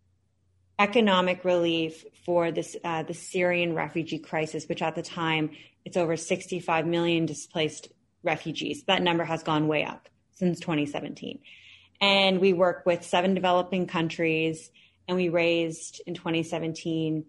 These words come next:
um, over a hundred and thirty Canadian,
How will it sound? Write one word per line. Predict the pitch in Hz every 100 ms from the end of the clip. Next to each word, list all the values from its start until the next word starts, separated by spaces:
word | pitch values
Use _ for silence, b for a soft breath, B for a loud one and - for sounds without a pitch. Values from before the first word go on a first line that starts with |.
| b b _ _
um, | 160 156 151 151
over | 175 160
a | 165
hundred | 160 190 185 180
and | 175 165
thirty | 165 156 151 151 - -
Canadian, | 180 160 147 147 143 143 143